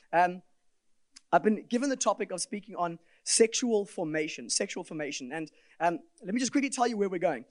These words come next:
Uh, the first is I wanna, I wanna spend, uh, and it's kinda gonna be in three parts of this talk, really. The first part, I wanna just talk about formation, because it might not be language, it might not be concepts that many of you are familiar with, and so I wanna get us on the same page, just in, in general, what is formation? What are we talking about there?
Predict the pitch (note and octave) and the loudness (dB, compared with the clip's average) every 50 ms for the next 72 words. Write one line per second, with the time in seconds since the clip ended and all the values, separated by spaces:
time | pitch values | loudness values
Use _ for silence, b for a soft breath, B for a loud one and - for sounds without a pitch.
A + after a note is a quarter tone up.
0 | b b b - D#3 E3+ E3+ G3+ G3 - C#4 D4 C#4+ - F3+ F#3+ E3 F3+ A3 C4 | b b b -2 -2 -2 0 -2 0 2 2 2 2 0 -4 -4 -2 0 0 0
1 | B3 - - F3 F#3 A3 A3+ A#3 A3+ A3 - _ _ - - - G#3 G#3 G#3 G3 | 0 0 -2 -2 0 0 0 -2 -2 -4 -6 _ _ -20 -4 -2 0 0 0 -2
2 | F#3 - - - - D#3+ D#3+ D#3+ C#3+ - - _ _ - - - - - - D#3+ | -4 -8 -8 -4 0 2 2 2 0 -2 -6 _ _ -18 -18 -18 -16 -8 -6 -4
3 | E3+ E3+ E3 - - A3+ A3 G3 G3 F#3 E3 E3+ E3+ D#3 D3 - - - F#3+ F#3+ | -2 -2 -2 -2 0 0 0 0 -2 -4 -2 0 0 0 0 -2 -6 -6 -6 -6
4 | - F3+ E3 E3 E3+ - C#3 C3+ - - B2+ A#2 - C#3 D3 D3 B2+ A#2+ A2+ - | -2 -2 -2 -2 -2 -4 -8 -10 -8 -10 -10 -10 -6 -4 -2 -2 -2 -4 -6 -8
5 | D#3+ E3+ - B3+ B3+ A3+ - A3+ F#3 - F3 G#3+ C#4+ E4 D#4+ C4 - - B3+ C4+ | -8 -2 2 2 2 4 4 4 4 4 2 0 0 0 -2 -2 0 0 0 0
6 | C4 - - - C#3+ - - - G3 F3 E3+ D#3+ E3 - C3+ C3 D#3 - F#3 F#3+ | 0 0 2 2 2 2 0 -4 -6 -4 -2 -2 -4 -4 -8 -10 -10 -10 -12 -8
7 | F3 F#3+ G#3 A3 A#3+ A#3+ F#3 A#3 F#3 F3+ F#3 G#3 A3+ G#3+ A3+ A3+ - b b b | -2 0 2 2 2 0 -2 -2 -2 -2 -2 -2 -2 -2 -2 -2 -2 b b b
8 | b b - D#3 D3+ E3+ G3 G3+ G3 D#3 F#3 F3+ E3+ - F#3+ G3+ G#3 G3+ - G3 | b b -10 -4 -2 0 0 0 -4 -6 -8 -10 -10 -8 -8 -6 -6 -4 -4 -6
9 | E3+ - G3 E3+ - - _ _ _ _ D#3+ F3 G3 G3+ F#3+ E3+ F#3+ F#3+ E3+ D#3+ | -2 -2 -4 -4 -4 -8 _ _ _ _ -6 -4 -2 -2 -2 -2 0 0 -2 -2
10 | - E3 D#3+ F3+ G3 G3 F#3+ G3 G3+ - F3 - G#3 G3 G3 A#3 A3+ G3 - - | -2 -6 -6 -4 -2 0 0 -2 -2 -6 -4 -2 0 0 2 0 0 -2 -2 -4
11 | B3 A3+ A3 - A#3 A3 G#3+ - A#3+ A3 G3 A#3+ B3+ G#3+ D3 C3 - - _ _ | -2 -2 -2 -2 -4 -4 -4 -4 -4 -4 -2 0 2 2 2 0 -2 -6 _ _
12 | _ - G3+ G#3+ - - A3 F#3 F3+ F#3 F#3 E3+ E3 G3 G#3 G3+ D#3+ C#3 C#3 D3+ | _ -2 -2 -2 -2 -2 -4 -4 -4 -4 -6 -4 0 0 2 2 2 2 2 2
13 | E3+ F#3 F3+ F#3 F3 F3 - - - E3+ C#3+ D3+ D3+ D#3 - D3 C3 D3 E3+ E3+ | 2 2 2 0 -2 -4 -4 -4 -4 -4 -4 -2 -4 -4 -6 -6 -6 -6 -4 -4
14 | E3 D#3+ - - E3+ E3+ E3+ - D#3 C3 B2 A#2 A#2+ - C3 A#2+ A#2+ | -6 -8 -8 -8 -8 -8 -8 -10 -12 -10 -10 -12 -12 -12 -12 -12 -12